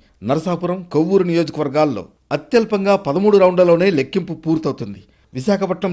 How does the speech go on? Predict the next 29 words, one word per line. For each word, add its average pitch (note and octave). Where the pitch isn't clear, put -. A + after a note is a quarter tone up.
జిల్లా E3
భీముల F#3+
నియోజకవర్గం, B2
ఉమ్మడి A3+
కర్నూలు G3
జిల్లా F#3
పాణ్యం G3
ఫలితాల F3
కోసం C#3+
సాయంత్రం G3
వరకు E3+
వేచి E3
చూడక D#3
తప్పదు. A2
అల్లూరు G#3
సీతారామరాజు G3
జిల్లా F3+
రంపచోడవరం, C#3
తిరుపతి G3
జిల్లా F#3
చంద్రగిరి F#3
నియోజకవర్గాల E3+
ఫలితాలు E3
కూడా G3+
ఆలస్యమయ్యే F3
ఛాన్స్ C#3
ఉంది. G#2+
ఇక F#3+
వీఐపీలు A#3